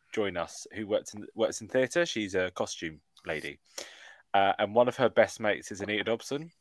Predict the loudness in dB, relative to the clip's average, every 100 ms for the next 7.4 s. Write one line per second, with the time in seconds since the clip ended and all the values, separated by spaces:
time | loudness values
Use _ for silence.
0 | _ 2 4 4 0 -8 -4 -2 4 2
1 | 2 -4 -4 -4 0 0 0 -8 -12 -12
2 | -8 -8 -2 -2 -2 -8 -8 -8 -10 -10
3 | -8 -8 -10 -10 -6 -4 -4 -4 -6 -6
4 | -8 -10 -20 -20 -20 -20 _ 2 4 4
5 | 2 2 10 10 10 6 0 0 -6 -12
6 | -20 -8 -4 -2 4 6 6 4 2 -2
7 | -2 0 0 -2